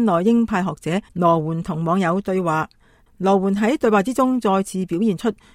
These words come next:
佢作為軍內鷹派領軍人物嘅敢於言戰嘅本色。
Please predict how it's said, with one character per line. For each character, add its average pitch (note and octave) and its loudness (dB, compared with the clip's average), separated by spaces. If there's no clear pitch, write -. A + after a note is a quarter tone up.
佢 C4+ 2
作 C4 4
為 F3 2
軍 D#4 0
內 B3+ -2
鷹 D4 -6
派 G#3 2
領 G3 0
軍 B3 0
人 E3+ -2
物 D#3 -4
嘅 F#3 0
敢 F#3+ -2
於 A#3+ -2
言 E3 -6
戰 G#3 0
嘅 F#3+ -2
本 F3+ -4
色。 A3 -2